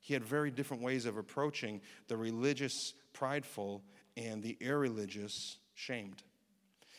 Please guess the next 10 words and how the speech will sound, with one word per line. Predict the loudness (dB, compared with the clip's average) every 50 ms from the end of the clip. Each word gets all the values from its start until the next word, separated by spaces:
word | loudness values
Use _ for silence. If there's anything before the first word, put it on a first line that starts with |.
| -20 -20 -14 _ -6
And | -4 -4 0
to | 2 2
the | 2 4 4 4
irreligious, | 4 6 6 6 4 4 4 2 0 0 -2
shamed | -4 -4 -2 0 0 2 2 2 2 2 0 -2 -6 -10 -6
woman | 0 2 2 4 4 2 2
caught | 0 0 0 0 0 0
in | -4 -4
adultery, | -4 -2 0 0 0 0 0 -2 -4 -4 -4 -6 -8 -10 -16 -20 -20 -18 -16
he | -8 -2 0 0 0 0